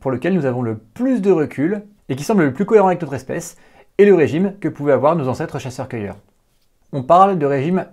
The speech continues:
paléo dans ce cas. Mais attention, car aujourd'hui on voit apparaître des courants paléo dits véganes, ce qui n'est ni compatible avec notre passé,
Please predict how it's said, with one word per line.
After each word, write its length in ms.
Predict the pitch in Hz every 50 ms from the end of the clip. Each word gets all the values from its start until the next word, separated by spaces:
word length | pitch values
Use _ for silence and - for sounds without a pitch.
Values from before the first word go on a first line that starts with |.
| _ -
paléo 340 | 165 160 143 135 135 131 120
dans 80 | 117
ce 140 | 107 - 110
cas. 220 | 104 113 104 101 _ _ _ _ _ _ _ _ -
Mais 100 | - 135
attention, 460 | 156 - - 190 180 - 147 147 143 - _
car 140 | - 147 139
aujourd'hui 300 | 135 127 131 135 165 190
on 80 | 175 135
voit 180 | 113 123 139
apparaître 400 | 139 135 139 135 123 127 - -
des 260 | 123 123 123 120 117 113
courants 400 | - - 190 170 175 190 196 185
paléo 600 | 190 - 190 165 143 143 147 170 208 202 - -
dits 320 | 123 120 143 180 202 - -
véganes, 500 | 135 147 175 165 143 139 139 139 135 123
ce 140 | - - 151
qui 240 | 127 - - - 131
n'est 180 | 123 117 123 123
ni 240 | 143 170 208 240 -
compatible 440 | - 220 - 165 156 - 190 165
avec 160 | 160 147 147 143
notre 200 | 165 156 165 143
passé, 400 | - 123 - - 139 170 190